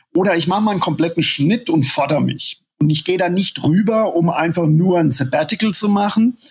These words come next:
sondern, äh, ich, ich will da wirklich in die Clubs rein. Ich will da wirklich als deutscher Comedian versuchen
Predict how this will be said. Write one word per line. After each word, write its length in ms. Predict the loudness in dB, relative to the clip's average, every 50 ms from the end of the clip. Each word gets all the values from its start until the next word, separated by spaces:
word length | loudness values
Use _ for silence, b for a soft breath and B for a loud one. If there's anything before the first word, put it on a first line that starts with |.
| B B B B B _ _
sondern, 760 | _ -4 -2 0 0 2 2 2 2 2 2 2 0 0 -2 B B B B _ _ _ _ _ _ _ _
äh, 380 | -2 0 2 2 2 0 0 -2 -6 -12 _ _ _ _ _ _ _ _ _ _ _ _ _ _
ich, 220 | -2 -2 -2 -2 -4 -6 -6 -4 -4
ich 220 | -2 -2 0 0
will 120 | -2 0
da 140 | 0 0 0
wirklich 320 | 0 0 0 0 0 0 0
in 80 | 0
die 100 | -2 -2
Clubs 440 | -2 -2 -2 -2 -2 -2 -4 -4 -4
rein. 240 | -2 -2 0 0 0
Ich 160 | 0 0 0
will 140 | 0 0 2
da 200 | 2 0 0 0
wirklich 380 | 0 0 0 0 0 0 2
als 180 | 0 0 -2 -2
deutscher 360 | -2 -2 -2 -2 -2 -2 -4
Comedian 760 | -4 -2 0 2 2 4 4 2 2 2 2 2 4 2 2
versuchen 960 | 0 0 -2 -2 0 0 2 0 0 0 0 2 2 2 4 2 2 0 -2